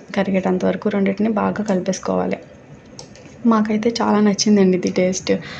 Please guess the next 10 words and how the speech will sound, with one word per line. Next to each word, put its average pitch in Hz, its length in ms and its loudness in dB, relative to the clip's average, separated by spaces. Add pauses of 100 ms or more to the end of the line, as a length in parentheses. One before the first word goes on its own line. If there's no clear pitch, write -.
(500)
అప్పుడు - 220 -2
కోడిపందాల్లో 202 920 2
చూసి 196 320 -2 (260)
తాగామన్నమాట, 185 600 0 (200)
మా 196 120 0
అన్నయ్య 190 220 2
ఇప్పిస్తే. - 480 -4
ఐస్ 196 200 0
క్యూబ్స్ 233 280 0
వేసుకుంటే 214 380 0